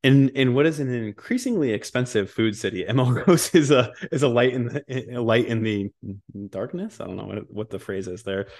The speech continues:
That, um, you know, th-, their prices are, are far more reasonable than, than comparable food products, and, and that's something that, um, you know, you kinda threw in at the end there, but <laughs> I think it's pretty important to, to point out too.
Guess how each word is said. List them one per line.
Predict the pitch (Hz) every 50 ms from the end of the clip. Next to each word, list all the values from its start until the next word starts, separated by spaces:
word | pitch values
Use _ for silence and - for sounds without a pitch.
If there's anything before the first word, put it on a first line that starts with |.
| - - - _ -
That, | 127 117 110
um, | 113 110 107 104 104 104 117
you | 120
know, | 117 104
th-, | 113 127 117 117
their | 135 143 143
prices | 143 - 131 123 117 - 117 101 113
are, | 101 98 101 110
are | - 104 107 104
far | 101 - - 110 107
more | 107 101 95
reasonable | 101 98 101 95 107 101 90 92 92
than, | 95 95 92 90 90 87
than | 101 92 87
comparable | - 104 98 - 95 92 90 95 90 90 90
food | - - 101 92 -
products, | - 85 82 85 90 - -
and, | 90 87 87 87
and | - 87 92
that's | 92 92 -
something | 95 92 90 90 90 87
that, | 90 90 92 - _ - _ _ _ _ _
um, | - 90 90 87 92 101
you | 101 101 95
know, | 95 98
you | 98 98 98 95
kinda | - - 95 92
threw | - - 104
in | 101 90
at | 85 -
the | 104 95
end | 87 90
there, | 90 95
but | - -
<laughs> | -
I |
think | - - - 196 -
it's | 208 190 - -
pretty | - 139 117 107
important | 104 101 101 107 98 90 95 95 -
to, | 98 -
to | - - -
point | - 98 92 98
out | - - - -
too. | - 101 -